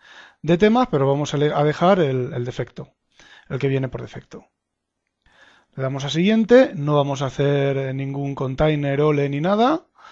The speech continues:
y vamos a definir, pues, eh, una extensión, pues vamos a llamarla Ribbon Test. Ribbon Test.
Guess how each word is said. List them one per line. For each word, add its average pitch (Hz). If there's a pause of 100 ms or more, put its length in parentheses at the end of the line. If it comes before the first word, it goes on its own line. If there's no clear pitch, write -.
(420)
y 151
vamos 151
a 160
definir, 170
pues, 139
eh, 160 (300)
una 160
extensión, 131
pues 131
vamos 135
a 139
llamarla 151 (960)
Ribbon 123
Test. - (2500)
Ribbon 123
Test. -